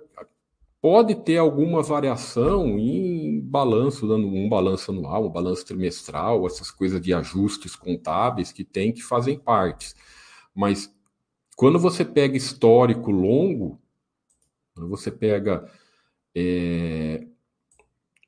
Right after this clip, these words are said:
períodos fechados, histórico longo, o que importa é sempre lucro líquido, é sempre o, o, o quanto que vai sobrar de dinheiro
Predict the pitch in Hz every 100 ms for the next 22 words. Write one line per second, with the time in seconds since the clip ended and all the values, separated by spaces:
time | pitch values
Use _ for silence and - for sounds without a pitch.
0 | _ - 87 95 98 - 95 - 101 110
1 | 101 90 - 107 101 92 85 92 165 156
2 | 110 - - 240 233 - 139 170 175 147
3 | - 190 226 226 175 147 143 - 117 85
4 | 76 78 90 - 147 180 - 170 151 135
5 | 120 135 110 120 135 147 170 170 - 147
6 | 139 139 151 104 101 127 156 147 147 135
7 | 123 113 123 156 160 165